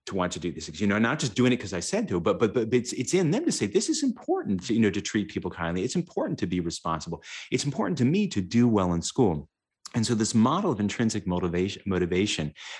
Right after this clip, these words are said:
of how, how do we get kids to, to wanna do things, or any of us, is we need, we have three core psychological needs. One, we need to feel competent. And we do that better when people don't do things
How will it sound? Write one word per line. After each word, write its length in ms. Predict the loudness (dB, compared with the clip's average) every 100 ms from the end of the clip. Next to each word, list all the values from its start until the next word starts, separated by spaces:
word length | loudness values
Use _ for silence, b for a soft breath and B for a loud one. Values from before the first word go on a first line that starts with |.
| B
of 100 | -6
how, 200 | -2 -2
how 120 | 0
do 60 | 0
we 80 | 2
get 160 | 0
kids 220 | -2 -6 -4
to, 200 | -6 -6
to 80 | -6
wanna 320 | -2 0 0
do 220 | 0 -2
things, 280 | -4 -6 -4
or 100 | -2
any 160 | 0 -2
of 100 | -4
us, 180 | -8 -12 B B B B
is 100 | -2
we 120 | 2 2
need, 100 | 4
we 80 |
have 160 | 2 2
three 460 | -2 2 2 0 -8
core 340 | -6 0 0
psychological 720 | 0 -2 -2 0 0 0 -2
needs. 360 | -4 -6 -8 -4
One, 200 | 0 2
we 80 | 4
need 160 | 4 2
to 40 |
feel 200 | -4 -6
competent. 640 | -6 -4 -4 -4 -14 -16 -6
And 80 | -2
we 80 |
do 240 | 0 2 2
that 300 | 2 0 0
better 180 | 0 0
when 140 | -2
people 200 | -2 -2
don't 220 | 0 -2
do 160 | -2 -4
things 340 | -4 -10 -10